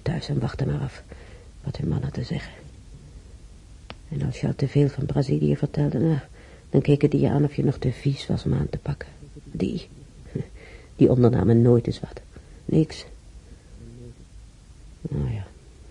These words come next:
Ik had zelf ook wel wat meer moeten aanpakken misschien.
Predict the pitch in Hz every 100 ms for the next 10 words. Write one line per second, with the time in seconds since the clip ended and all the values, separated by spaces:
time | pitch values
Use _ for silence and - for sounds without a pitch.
0 | - - - - - - - - - -
1 | - - 180 - 139 - - - 113 110
2 | 120 117 113 120 117 120 - - 113 -
3 | - - - - -